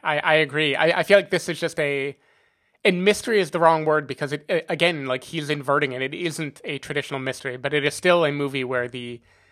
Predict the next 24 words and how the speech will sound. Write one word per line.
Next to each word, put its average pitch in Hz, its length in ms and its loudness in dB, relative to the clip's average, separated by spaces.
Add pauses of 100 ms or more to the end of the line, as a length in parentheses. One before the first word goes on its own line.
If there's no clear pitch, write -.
(280)
the 156 100 -4
twists - 420 -4
and 147 140 -4
turns 139 360 0
are 131 140 0
so 139 260 -2
much 131 320 -4
of 135 160 -6
the 139 80 -6
joy 123 280 0
of 135 100 -4
it 143 220 -4
that 151 100 2
I 170 80 2
kind 151 220 0
of 139 60 -8
have 139 280 0
trouble 135 420 -2
talking 135 400 -2
about 139 300 4
it - 140 -2
very 160 300 2
<laughs> - 180 -2
much. - 260 -6